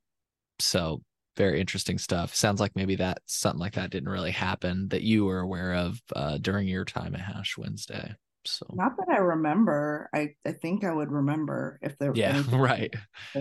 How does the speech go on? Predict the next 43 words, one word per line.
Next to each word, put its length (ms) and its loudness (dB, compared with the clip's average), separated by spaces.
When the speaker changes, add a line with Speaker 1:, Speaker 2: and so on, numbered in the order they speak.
Speaker 2:
But 120 8
I 120 8
Speaker 1:
Right. 60 2
Speaker 2:
could 120 8
be 80 8
wrong. 360 2
You 80 -20
know, 200 0
there 140 0
could 200 0
have 140 -4
been 600 0
things 280 0
that 120 -2
happened 480 0
that 220 0
didn't 240 4
seem 220 -2
like 200 -2
a 60 -2
big 180 -2
deal 240 0
at 100 -2
the 60 -20
time. 260 0
Like 180 0
maybe, 440 2
um, 460 -2
somebody 500 0
got 360 2
ci-, 460 0
a 80 0
citation 720 0
or 80 2
something, 460 0
but 100 2
I 80 4
don't 260 2
remember 440 0
any, 400 0
even 260 -2
any 240 2
citations. 1080 -2